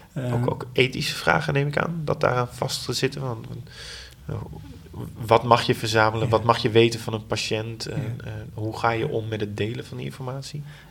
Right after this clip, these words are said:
Speaker 2: Ja, dat is wel grappig dat je dat, eh, zo vraagt, van wat mag allemaal? En we hebben van de ene kant een vrij, eh, restrictief, eh, ja, systeem of netwerk van allerlei wetten, die voor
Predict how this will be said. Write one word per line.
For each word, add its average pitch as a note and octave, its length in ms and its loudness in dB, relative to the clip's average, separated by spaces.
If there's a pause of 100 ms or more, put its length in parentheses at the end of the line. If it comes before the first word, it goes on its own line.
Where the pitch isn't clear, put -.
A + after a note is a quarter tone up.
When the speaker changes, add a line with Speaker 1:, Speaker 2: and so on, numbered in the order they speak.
Speaker 2:
Ja, D#3+ 100 -2
dat E3 120 0
is D#3+ 120 2
wel D#3+ 260 6 (120)
grappig - 380 -4
dat - 180 -2
je C3 80 -2
dat, C3 280 -4
eh, C3 60 0 (440)
zo C#3 240 4
vraagt, D3 440 -6
van C3 180 -4
wat C3+ 180 2
mag D3+ 280 4
allemaal? B2 500 -2 (580)
En C#3+ 240 -2
we C#3+ 80 2
hebben C#3+ 220 4
van D3+ 140 2
de C#3 80 0
ene D#3+ 200 6
kant D3 240 2
een C#3 100 2
vrij, C3+ 460 2
eh, C3 220 0
restrictief, C#3+ 920 2
eh, C#3+ 180 -4 (1000)
ja, C3 340 -6 (320)
systeem C#3 680 0
of B2 160 -4
netwerk C3 520 -4
van C3 160 -4
allerlei B2+ 480 0
wetten, B2 360 -2 (180)
die B2+ 420 -6
voor B2+ 380 -4